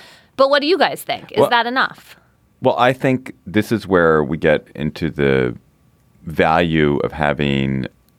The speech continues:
Speaker 2: institutional trust and institutional respect. And it's to say, and, and that you want an F B I where the culture of nonpartisan, fair-minded investigation is so strong that you don't even, that this, that you don't even have to worry about it.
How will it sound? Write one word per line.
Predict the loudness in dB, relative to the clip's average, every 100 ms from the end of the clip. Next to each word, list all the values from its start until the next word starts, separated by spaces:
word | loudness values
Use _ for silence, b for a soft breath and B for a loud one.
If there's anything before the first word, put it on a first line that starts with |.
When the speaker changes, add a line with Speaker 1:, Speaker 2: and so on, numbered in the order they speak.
| -2
Speaker 2:
institutional | -2 -2 -4 -2 -2 -2 -4
trust | 0 0 -2 -6
and | -6
institutional | -6 -4 -6 -4 -6
respect. | -6 -2 -2 -2 -6
And | -6
it's | -6
to | -8
say, | -4 0 2 2 -2 b b b b
and, | -6 -6 -2
and | 0
that | 2
you | 0
want | 2 2 2 0
an | -2
F | -4
B | -2 0
I | 2 0
where | 0 0 0
the | -2 -4 -6
culture | -2 -2 0 0 0 0 0
of | 0 2 -2 -6 _ _
nonpartisan, | -4 0 2 0 -2 -2 -2 -2 -4 -4
fair-minded | -2 0 0 0 -2
investigation | -2 -2 0 -2 -2 -4
is | -6
so | -4 0 0
strong | 0 -2 0 0 -2
that | -4
you | -2
don't | 0 -2 -4
even, | -2 -2 -2 -6 b b b b b _
that | -4 -2
this, | -4 -4 -4
that | -2
you | 0
don't | 0 0
even | -2
have | -2 -2
to |
worry | 0 0 0
about | -2 -6
it. | -12